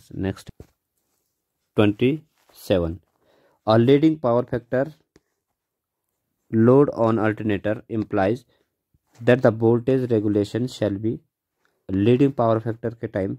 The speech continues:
जो वोल्टेज रेगुलेशन रहेगा वो रहेगा नेगेटिव। इसका आंसर रहेगा बी। नेक्स्ट है ट्वेंटी एट, in a three phase synchronous motor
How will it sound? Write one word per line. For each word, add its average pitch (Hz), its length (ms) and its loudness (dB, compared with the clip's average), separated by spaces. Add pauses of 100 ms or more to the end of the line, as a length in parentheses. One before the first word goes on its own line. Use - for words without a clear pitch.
(100)
जो 98 140 -2
वोल्टेज 104 460 2
रेगुलेशन 104 520 0
रहेगा 98 360 -4
वो 101 140 -6
रहेगा 92 260 0
नेगेटिव। 95 460 -2 (240)
इसका 110 200 -6
आंसर 98 260 -4
रहेगा 95 300 -2 (360)
बी। 98 280 2 (600)
नेक्स्ट 110 360 -2
है 131 80 2
ट्वेंटी 104 500 -2
एट, 113 320 0 (760)
in 131 160 2
a 135 80 4 (120)
three 143 300 2
phase 135 240 0
synchronous 120 500 -4
motor 104 320 -4